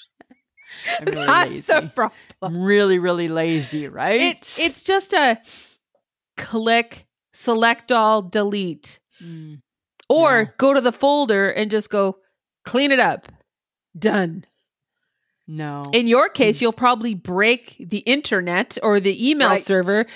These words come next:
Speaker 2: 'cause you have
Speaker 1: Right.
Speaker 2: forty-one.
Speaker 1: Now I worry about shit like that. But
Speaker 2: Oh my God.
Speaker 1: you wanna hear what's funny with my email?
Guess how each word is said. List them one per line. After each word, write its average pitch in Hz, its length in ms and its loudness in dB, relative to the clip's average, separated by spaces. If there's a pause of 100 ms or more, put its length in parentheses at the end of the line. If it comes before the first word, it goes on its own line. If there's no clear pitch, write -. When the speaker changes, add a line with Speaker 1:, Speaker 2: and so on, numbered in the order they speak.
(120)
Speaker 2:
'cause 202 220 -2
you 202 60 -2
have 262 100 2
Speaker 1:
Right. - 120 -20
Speaker 2:
forty-one. - 680 -2 (260)
Speaker 1:
Now 196 240 0
I 190 100 2
worry 214 380 0
about 156 260 -4
shit - 320 -8
like 151 240 -12
that. - 280 -8 (260)
But 262 340 2 (560)
Speaker 2:
Oh 349 220 -8
my 359 180 -8
God. 330 240 -6
Speaker 1:
you 208 80 0
wanna 247 180 2
hear 254 140 2
what's - 280 -2
funny 220 260 0
with 269 180 0
my 262 100 0
email? 277 540 -2